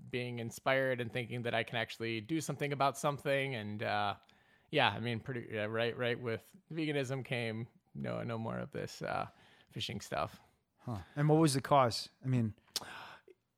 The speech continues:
Speaker 1: Uh, y-, yeah, I mean, it was p-, pretty much the internet, you know, <laughs> like, the
Speaker 2: Okay.
Speaker 1: cause of and, and solution to and so many problems. Uh,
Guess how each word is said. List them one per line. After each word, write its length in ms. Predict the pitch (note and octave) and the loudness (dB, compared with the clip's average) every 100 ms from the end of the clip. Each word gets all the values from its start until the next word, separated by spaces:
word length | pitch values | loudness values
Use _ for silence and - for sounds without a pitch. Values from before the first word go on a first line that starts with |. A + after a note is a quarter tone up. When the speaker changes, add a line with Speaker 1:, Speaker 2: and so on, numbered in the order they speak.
| _ - | _ -4
Speaker 1:
Uh, 480 | A3 B3 B3 B3+ B3 - | 0 2 2 2 -2 -4
y-, 160 | - - _ _ _ _ _ _ - | -14 -18 _ _ _ _ _ _ -6
yeah, 380 | D#3 A3 C#4+ A#3+ F#3+ | 0 4 6 6 8
I 120 | F#3+ | 8
mean, 140 | G3 | 10
it 80 | G3+ | 8
was 360 | A3 F3+ D3 - - - - | 8 2 -2 -6 -16 -12 -12
p-, 80 | - | -4
pretty 200 | F#3 A#3 | 2 2
much 240 | D4+ C#4+ - | 6 4 6
the 140 | B3 | 6
internet, 400 | B3+ G3+ D#3+ - | 8 10 8 8
you 120 | E3+ | 8
know, 140 | F#3 G3+ | 12 12
<laughs> 320 | G3+ G3 D#3+ | 10 6 6
like, 160 | D#3+ | 4
the 80 | - | 2
Speaker 2:
Okay. 80 | A2+ | 6
Speaker 1:
cause 380 | G#3 G3+ G#3 F#3 | 10 12 12 12
of 280 | G3+ G#3 F3+ | 12 12 10
and, 240 | E3 F3 | 6 6
and 160 | D#3+ D#3 | 2 2
solution 420 | F3+ F3+ E3 E3+ | 2 2 4 0
to 260 | F#3+ F3 D#3+ | 2 4 4
and 340 | D3 C3+ C#3 C#3+ | 4 0 -4 -4
so 160 | - D3 | -2 2
many 220 | D3 C#3+ | 2 4
problems. 580 | E3 D3+ C3+ B2 C#3 D3+ | 8 8 8 4 4 6
Uh, 380 | C3+ C3+ C3 | 8 10 10